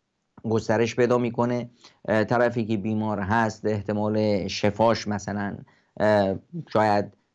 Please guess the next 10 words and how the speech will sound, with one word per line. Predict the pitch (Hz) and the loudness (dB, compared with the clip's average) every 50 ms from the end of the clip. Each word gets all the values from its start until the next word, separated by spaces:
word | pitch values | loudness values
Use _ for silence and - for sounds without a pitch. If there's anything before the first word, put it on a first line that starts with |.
| _ - | _ 0
اه، | 101 110 104 | 0 0 2
پنجاه | - - 107 113 110 104 110 101 95 | 2 0 0 0 2 2 2 2 2
پنجاه | 104 95 95 95 101 113 117 113 | 0 -2 0 0 2 2 2 2
هست | 113 113 120 117 117 - - | 0 0 -2 -4 -6 -8 -8
یا | 98 92 87 87 82 78 - | -6 -6 -6 -8 -10 -10 -6
چهل | - 110 101 95 90 | -2 0 0 0 0
پنجاه | - 98 90 92 90 87 110 107 107 | -2 -4 -4 -4 -2 -2 -2 0 0
هست. | 110 110 113 107 - - _ _ - _ _ _ _ - | 0 -2 -2 -4 -6 -12 _ _ -20 _ _ _ _ 0
اه، | 101 104 101 101 98 92 | 2 4 4 4 2 0
ه-، | - - 117 123 110 | 0 0 0 0 0